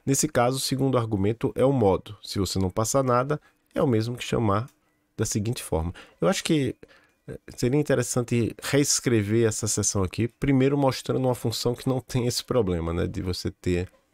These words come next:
argumentos default. Quer dizer, não é um problema, mas é o, é um caso especial, argumentos default.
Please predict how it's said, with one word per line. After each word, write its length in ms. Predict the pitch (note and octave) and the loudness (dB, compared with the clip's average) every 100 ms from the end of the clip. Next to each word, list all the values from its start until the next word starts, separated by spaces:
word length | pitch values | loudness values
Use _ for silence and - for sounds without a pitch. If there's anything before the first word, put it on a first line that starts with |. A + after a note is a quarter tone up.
| _ _ _ - _ | _ _ _ -20 _
argumentos 520 | - F#2 F#2 F#2+ G2 G#2 | -2 0 2 0 0 -2
default. 320 | G2 - F2 | -2 -4 -2
Quer 60 | A2 | -2
dizer, 140 | F#2 | 0
não 100 | - | 0
é 40 | B2+ | 0
um 80 | |
problema, 480 | G#2 G2 F2 D2 B1 | 0 -2 0 -2 0
mas 500 | E2 E2+ - - - _ _ _ _ _ | 0 0 -2 -8 -14 _ _ _ _ _
é 100 | - | -2
o, 460 | F2+ F2+ F2 - - _ _ _ - | 0 0 0 -4 -8 _ _ _ -6
é 40 | F#2+ | -6
um 60 | |
caso 280 | - A#2 G#2+ | 2 2 2
especial, 720 | - B2 - - G#2+ D2+ - _ | 0 -2 0 0 0 0 -10 _
argumentos 560 | F2+ F2 F#2 F2+ F#2+ - | -8 -2 0 0 -2 -2
default. 380 | A2 - - | -4 -2 -8